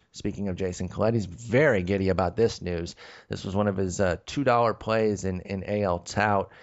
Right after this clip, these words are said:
Sneaky guy for the Astros, who looks like he's got a beat on the first base job. Jonathan Singleton, I don't think, is gonna get that gig, and it's looking like T-, Tyler White's going to be the beneficiary there. What can you tell us, Eno, about Tyler White for the Houston Astros?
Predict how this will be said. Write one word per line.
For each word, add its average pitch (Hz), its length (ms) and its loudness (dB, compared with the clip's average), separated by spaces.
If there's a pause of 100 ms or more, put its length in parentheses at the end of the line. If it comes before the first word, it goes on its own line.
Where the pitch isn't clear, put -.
(220)
Sneaky 107 420 -4
guy 110 280 0
for 107 140 -6
the 101 140 -2
Astros, 110 580 2 (340)
who 113 80 -6
looks 139 200 -2
like 151 60 -4
he's 139 100 -2
got 131 180 4
a 120 60 2
beat 131 180 0
on 120 140 0
the 104 40 -6
first - 440 -4
base 120 280 0
job. 69 380 -6
Jonathan 98 400 -6
Singleton, 107 500 -2
I 98 60 2
don't 101 160 0
think, 101 140 -4
is - 40 -14
gonna 95 200 -2
get 107 240 -2
that 101 200 0
gig, 107 380 2 (240)
and 95 140 -2
it's 87 100 -2
looking 110 180 0
like 90 220 -2
T-, 127 120 0 (140)
Tyler 110 300 4
White's 107 300 2 (120)
going 120 300 2
to 113 60 -2
be 117 140 2
the 104 100 0
beneficiary 104 840 0
there. 87 260 0 (280)
What 131 260 0
can 143 160 -4
you 131 60 -4
tell 131 220 4
us, 123 120 0
Eno, 113 220 2
about 101 240 0
Tyler 110 340 0
White 101 300 0
for 101 100 -10
the 92 100 -8
Houston 95 320 -8
Astros? 104 600 -6